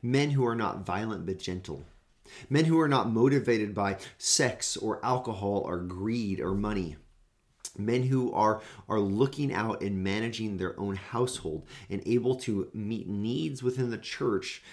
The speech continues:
where leadership needs arise, that is going to be a church where the people are discipled, the people are shepherded, the people know the truth of God's word and they're growing in it.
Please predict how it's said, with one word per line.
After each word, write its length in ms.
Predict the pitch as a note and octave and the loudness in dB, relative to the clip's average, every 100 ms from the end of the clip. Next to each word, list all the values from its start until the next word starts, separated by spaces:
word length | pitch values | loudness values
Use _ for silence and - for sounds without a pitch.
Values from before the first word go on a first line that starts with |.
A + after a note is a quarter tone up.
| - | -12
where 180 | A2 A2 | -2 0
leadership 680 | G2+ G#2+ A#2 C3 - B2 B2 | 0 -2 0 0 0 0 -2
needs 400 | - G#2 G#2+ F#2+ - | -6 -4 -4 -6 -6
arise, 560 | F2+ F#2 F2 F2 D#2 - - _ | -4 0 0 -2 -6 -12 -20 _
that 420 | F2+ G2 A2+ - | -6 0 2 0
is 160 | - F#2+ | -2 -4
going 260 | F2+ F#2+ F2+ | -2 -2 -2
to 140 | F2+ | -6
be 220 | D#2+ E2 | -6 -4
a 40 | D#2+ | -4
church 440 | - G2+ F2+ - | -4 -4 -4 -4
where 100 | E2+ | -6
the 120 | D#2+ | -6
people 380 | D#2 - F#2+ E2+ | -8 -12 -10 -8
are 80 | D#2+ | -10
discipled, 800 | - - - - F2+ - C3+ C#3 - - - - | -10 -10 -8 -6 -8 -6 -6 -8 -14 -20 -14 -10
the 60 | |
people 400 | - G2+ F#2+ E2+ | -6 -6 -6 -6
are 100 | D#2+ | -6
shepherded, 800 | C2+ - - A#2 B2+ C3 B2 C3 - - | -6 -8 -6 -6 0 0 0 -6 -14 -14
the 60 | - | -10
people 300 | G#2+ G#2+ G2+ | -8 -4 -2
know 500 | F#2+ F#2+ G#2 B2 C#3 | 0 0 4 4 4
the 120 | B2+ | 0
truth 400 | B2+ - C#3 C#3 | -2 -4 -6 -6
of 140 | G2+ | -8
God's 360 | - G2 G#2 G#2 | -4 -2 -2 -4
word 360 | F#2+ G#2+ B2 B2+ | -2 2 4 2
and 140 | G2 | 0
they're 120 | F#2 | -4
growing 480 | F2 F2 G2 G#2+ G#2+ | -4 -4 -2 -2 -4
in 60 | G#2 | -6
it. 180 | G#2 | -8